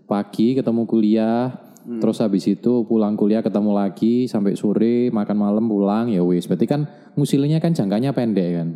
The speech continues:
Speaker 2: Hmm.
Speaker 1: Nah, sekarang kan jangkanya setiap saat, terserah dia kan, bisa sewaktu-waktu. Itu berbahaya itu.
Speaker 2: Ngusili piye biasa ya?
Speaker 1: Iya,
Speaker 2: Gimana?
Speaker 1: macem-macem lah.
Speaker 2: Aku baru ngerti loh, nenek sing bisa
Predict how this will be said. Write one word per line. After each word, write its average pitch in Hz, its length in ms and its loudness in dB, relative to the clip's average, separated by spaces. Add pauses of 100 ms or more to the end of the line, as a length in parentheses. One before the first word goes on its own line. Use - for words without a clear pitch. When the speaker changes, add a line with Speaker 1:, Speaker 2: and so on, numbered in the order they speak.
(180)
Speaker 2:
Hmm. 123 240 -6 (160)
Speaker 1:
Nah, 92 400 -2
sekarang 147 320 -2
kan 185 80 2
jangkanya 127 800 -2
setiap 170 320 0
saat, 185 320 -2
terserah 156 320 -2
dia 123 240 0
kan, 85 240 -6
bisa - 160 -2
sewaktu-waktu. 120 720 -4 (580)
Itu 139 460 -2 (440)
berbahaya 98 640 -2
itu. 87 180 -4 (420)
Speaker 2:
Ngusili 151 420 -6
piye 151 340 -6
biasa 110 320 -8
ya? 90 120 -12
Speaker 1:
Iya, 104 240 -4
Speaker 2:
Gimana? 120 140 -4
Speaker 1:
macem-macem 107 540 -4
lah. 90 240 -6 (300)
Speaker 2:
Aku 185 240 -6
baru 190 200 -2
ngerti 185 220 -2
loh, 131 140 -2
nenek 123 260 -6 (200)
sing 123 220 -14
bisa 117 460 -8